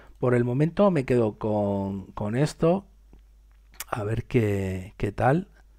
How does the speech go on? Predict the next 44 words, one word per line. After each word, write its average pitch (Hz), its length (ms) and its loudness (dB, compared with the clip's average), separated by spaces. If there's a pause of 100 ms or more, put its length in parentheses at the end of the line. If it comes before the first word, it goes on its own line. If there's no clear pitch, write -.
(680)
se, 104 600 -2
se 120 160 -2
les 101 240 0
da, 120 220 0
a - 180 -6
ver 104 160 -4
si - 160 -4
es 107 140 -4
verdad 95 360 -4
que 107 140 -4
van 107 120 -4
a 110 60 -4
lanzar 104 360 -2
todo 92 260 -10
esto, 139 300 -6
que 110 100 -8
tiene 101 220 -6
muy, 107 360 0
muy 120 200 -2
buena 101 260 -2
pinta. 151 640 0
El 98 160 -2
token 104 520 -2
no 139 140 0
está 92 240 -4
mal, 135 320 0 (520)
¿vale? 113 260 -4
Incluso 101 460 -8
ha 98 100 -4
estado 107 280 -4
mucho 110 240 -8
mejor, 113 360 -4
ha 107 100 -4
lle-, 98 180 -6
ha 107 160 -8
llegado 101 280 -4
a - 20 -4
los 92 240 -8
diez 98 200 -4
céntimos, 151 600 -4 (380)
ahora 110 180 -6
está - 220 -6
en 98 80 -8
cuatro 131 560 -2